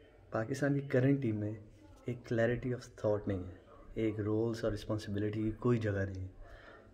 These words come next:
नए लड़के आपने चांस लिया, no doubt, कोई इशू नहीं। अगर उन पे चांस लिए तो उनके लिए एक डिफाइन करें कि उनका रोल है क्या। अगर अब्दुल्ला शफीक ने वन डाउन खेलना है या ओपन खेलना है,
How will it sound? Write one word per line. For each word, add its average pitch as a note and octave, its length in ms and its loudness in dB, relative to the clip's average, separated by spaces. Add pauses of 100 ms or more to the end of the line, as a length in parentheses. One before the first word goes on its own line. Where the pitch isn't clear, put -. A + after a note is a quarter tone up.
नए A2+ 200 2
लड़के A2 300 0
आपने A2 260 0
चांस G#2 420 0
लिया, G#2 180 2
no G#2 200 0
doubt, G2 220 0
कोई A2 180 2
इशू G2+ 220 -2
नहीं। F#2 160 -4 (1400)
अगर A#2 220 2
उन C3+ 160 0
पे C3+ 120 0
चांस A2+ 420 0
लिए A2+ 320 2
तो - 180 -4 (160)
उनके A#2+ 260 0
लिए B2+ 200 2
एक A#2+ 120 -4
डिफाइन A#2 420 0
करें A#2 260 0
कि - 160 -6
उनका A#2 260 -4
रोल A#2+ 280 -2 (160)
है A#2 260 6
क्या। F2+ 240 -6 (880)
अगर A2+ 200 0
अब्दुल्ला A2 340 0
शफीक A2+ 400 -2
ने A#2+ 140 2
वन A2+ 200 4
डाउन A#2+ 200 4
खेलना A#2 260 -2
है A#2 60 0
या A2 80 4
ओपन G2+ 260 0
खेलना F#2+ 340 -8
है, - 80 -16